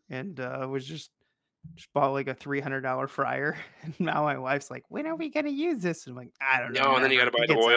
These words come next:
Speaker 2: and
Speaker 1: everywhere."
Speaker 2: everything. You know what's, you know what's nice
Speaker 1: Yeah.
Speaker 2: is the air fryer. Just, like, get a bunch of, like, potato something fr-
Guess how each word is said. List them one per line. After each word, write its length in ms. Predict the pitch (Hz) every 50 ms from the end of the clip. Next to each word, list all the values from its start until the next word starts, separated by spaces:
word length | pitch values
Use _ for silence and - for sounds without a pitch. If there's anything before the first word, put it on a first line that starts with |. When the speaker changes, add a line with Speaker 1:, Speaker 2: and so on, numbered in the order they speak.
| 120 120
Speaker 2:
and 100 | 120 120
Speaker 1:
everywhere." 20 |
Speaker 2:
everything. 280 | 117 117 120 135 131 127
You 60 | 143
know 60 | 196
what's, 180 | 196 - - - -
you 80 | 120
know 60 | 139
what's 140 | 165 147 143
nice 220 | 113 117 147 143 131
Speaker 1:
Yeah. 40 |
Speaker 2:
is 60 | 113 -
the 100 | - -
air 160 | 113 123 135
fryer. 400 | - - 101 95 92 92 92 92
Just, 160 | - 110 -
like, 160 | 113 107 -
get 160 | - 113 104
a 20 | -
bunch 200 | - 113 107 117
of, 80 | 107
like, 180 | 101 101 95 - _ _ _ _
potato 580 | - - - - 104 104 107 113 113 117 120 113 - _ _ _ _ _ _ _ _ -
something 480 | - 117 107 - - 120 120 120 113
fr- 160 | - - -